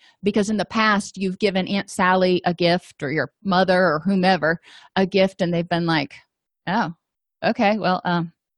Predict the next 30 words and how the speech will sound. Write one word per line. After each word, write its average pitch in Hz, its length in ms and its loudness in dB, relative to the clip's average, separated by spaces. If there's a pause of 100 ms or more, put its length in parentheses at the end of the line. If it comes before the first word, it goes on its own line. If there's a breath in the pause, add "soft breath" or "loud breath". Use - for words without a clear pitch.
(180)
thanks," 190 520 -2 (640 soft breath)
and 175 120 -10
set 185 180 0
it 180 60 2
off 175 180 2
to 196 80 -4
the 185 100 -2
side, 180 380 2 (260 loud breath)
or 277 240 2
worse 233 280 0
yet, 214 240 0
been 175 140 -2
critical 214 640 0 (600 soft breath)
of 196 200 2
the 180 80 -4
gift, 170 440 -4 (840 soft breath)
then 247 240 2
a 247 80 0
need 247 480 2
for 233 140 -2
validation, 202 720 -2
a 190 80 -4
need 202 380 -2
for 185 160 -4
approval 220 560 -2
from 180 400 -2
that 165 220 -2
person 170 580 -6 (1120 soft breath)
can 247 180 2
persist. - 680 -4